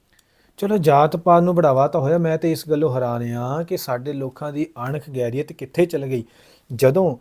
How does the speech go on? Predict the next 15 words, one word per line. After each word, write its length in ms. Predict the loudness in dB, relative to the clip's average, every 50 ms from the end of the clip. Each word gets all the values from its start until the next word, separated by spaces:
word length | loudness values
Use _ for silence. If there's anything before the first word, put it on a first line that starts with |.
| _ _ _ _ -4
ਇੱਕ 220 | -4 -4 -2 -2 -2
ਜਾਤ 440 | 0 2 2 2 2 2 0 0 -2
ਨਾਲ 180 | -2 -2 -2
ਸੰਬੰਧਿਤ 520 | -2 -4 -6 -4 -4 -4 -4 -4 -6 -6 -6 -4
ਧੀਆਂ 280 | -2 0 2 2 0 0
ਭੈਣਾਂ 320 | 0 -2 -2 -2 -2 -2
ਦਾ 120 | 0 0 0
ਨਾਮ 320 | -2 -2 -2 -2 -2 0
ਲੈ 220 | 0 0 0 0
ਲੈ 140 | 0 -2 -4
ਕੇ 140 | -6 -8 -10
ਗੀਤ 300 | -10 -10 -12 -10 -10 -8
ਗਾਏ 280 | -4 -2 0 0 0 -2
ਜਾਂਦੇ 360 | -4 -6 -4 -2 -2 -2 -2
ਨੇ, 160 | -2 -6